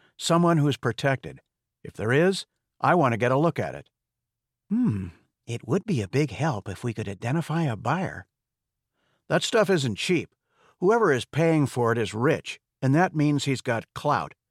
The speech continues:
If the buyer is Swedish, we're never gonna hear about it unless we're on the scene. I see your point.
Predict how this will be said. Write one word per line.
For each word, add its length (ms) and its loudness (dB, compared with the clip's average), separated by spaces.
If 120 -14
the 80 -4
buyer 340 4
is 100 2
Swedish, 640 -4
we're 140 0
never 260 4
gonna 220 4
hear 200 4
about 300 2
it 120 -4
unless 380 2
we're 160 4
on 160 4
the 80 0
scene. 440 -6
I 140 -8
see 220 -4
your 180 -2
point. 340 -10